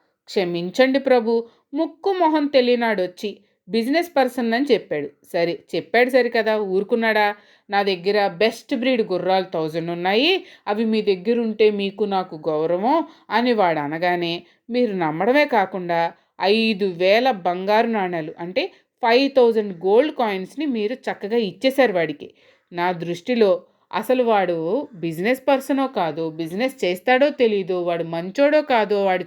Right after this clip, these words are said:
చెప్పింది నిజమో కాదో, వాడి దగ్గర వెయ్యి గుర్రాలు ఉన్నాయో లేదో కూడా చూడకుండా just వాడు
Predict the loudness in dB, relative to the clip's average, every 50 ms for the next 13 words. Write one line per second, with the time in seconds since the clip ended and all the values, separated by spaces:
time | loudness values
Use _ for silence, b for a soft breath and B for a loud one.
0 | -6 -6 -6 -4 -4 -2 -2 0 -2 -2 -4 -4 -4 -2 -2 -2 -2 0 0 0
1 | 0 0 0 0 0 0 -2 -2 -2 -4 -2 0 0 2 2 2 2 2 0 0
2 | -2 -2 -2 0 2 4 4 4 2 0 -2 -4 -4 -2 0 0 0 2 2 2
3 | 0 0 -2 -2 -4 -4 -4 -6 -6 -4 -4 -4 -4 -4 -4 -6 -6 -4 -2 0
4 | 0 0 -2 b b b b b b b b b -6 -2 -2 -2 -2 -4 -8 -4
5 | 0 0 0 0